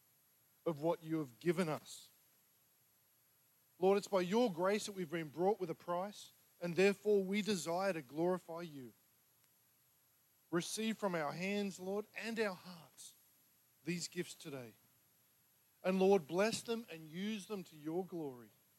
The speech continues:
And it's in Jesus' mighty name that we pray this morning.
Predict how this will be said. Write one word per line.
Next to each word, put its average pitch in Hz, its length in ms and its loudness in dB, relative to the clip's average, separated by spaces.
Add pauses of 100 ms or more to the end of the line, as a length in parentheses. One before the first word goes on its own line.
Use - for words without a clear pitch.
(680)
And 185 100 4
it's 185 140 -2
in 185 180 -4
Jesus' 214 560 -2
mighty 196 320 2
name 180 240 2
that 190 100 -4
we 180 120 -2
pray 165 260 -2
this 143 240 -14
morning. 135 280 -12